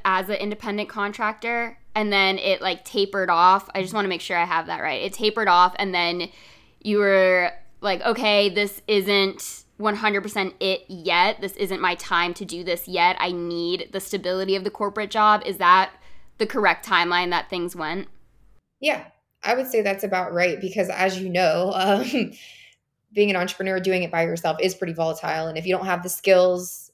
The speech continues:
Speaker 2: uh, like the sales skills, if you don't have the network just yet, or if you're not quite clear on what this path is presenting to you, then inevitably <laughs> you're gonna have a,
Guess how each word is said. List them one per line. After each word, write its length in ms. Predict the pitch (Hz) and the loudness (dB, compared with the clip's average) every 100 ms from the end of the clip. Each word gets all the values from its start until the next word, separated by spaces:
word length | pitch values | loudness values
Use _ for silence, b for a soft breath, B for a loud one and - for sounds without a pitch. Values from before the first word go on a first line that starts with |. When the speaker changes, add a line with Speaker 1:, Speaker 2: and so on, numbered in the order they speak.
| - | -6
Speaker 2:
uh, 240 | 175 170 175 | -2 0 -2
like 140 | 175 | -4
the 60 | 175 | 0
sales 440 | 185 175 170 170 | 2 4 2 -2
skills, 440 | - 156 143 131 170 | -6 -2 -2 -2 -6
if 140 | 170 | -4
you 80 | 190 | -2
don't 160 | 196 | -2
have 380 | 190 180 170 170 - B B B | 0 0 0 -4 -12 B B B
the 80 | 202 | 2
network 420 | 196 180 175 - | 2 4 0 0
just 300 | 175 170 - | -6 -4 -4
yet, 260 | 165 147 - | -2 -2 0
or 140 | 180 190 | 2 2
if 140 | 196 | 0
you're 160 | 262 277 | -4 -2
not 240 | 285 - | -6 -8
quite 380 | - 214 196 220 - - | -8 0 2 2 -2 -6
clear 400 | 190 202 226 220 | -2 2 2 0
on 380 | 185 185 175 175 | -2 -2 -4 -6
what 280 | - 180 - | -2 -2 -2
this 160 | 185 | -6
path 320 | - 160 170 175 | -6 -6 -4 -8
is 120 | - | -6
presenting 420 | 175 170 165 202 | -2 -2 -2 -6
to 120 | 226 | -6
you, 460 | 233 262 269 269 277 B B B B _ | -6 -2 0 -2 -4 B B B B _
then 220 | 190 214 | 0 2
inevitably 640 | 202 196 190 208 208 214 254 | 2 4 4 6 2 2 2
<laughs> 140 | - | 4
you're 140 | 226 220 | 6 6
gonna 180 | 226 | 6
have 180 | 240 202 | 6 4
a, 180 | 185 | 2